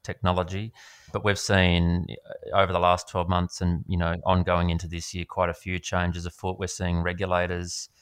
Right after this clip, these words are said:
take a much more active interest. We saw the Privacy Commissioner last year bring the first ever civil penalty case against Facebook, not for a cyber breach so much, but it was a, a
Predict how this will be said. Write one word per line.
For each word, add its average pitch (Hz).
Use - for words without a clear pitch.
take -
a 95
much 92
more 87
active 87
interest. 101
We 92
saw 87
the 85
Privacy 90
Commissioner 87
last 85
year 87
bring 85
the 85
first 87
ever 85
civil 95
penalty 98
case -
against 87
Facebook, 92
not 101
for 90
a -
cyber 92
breach 87
so 87
much, 90
but 90
it 87
was 82
a, 85
a 92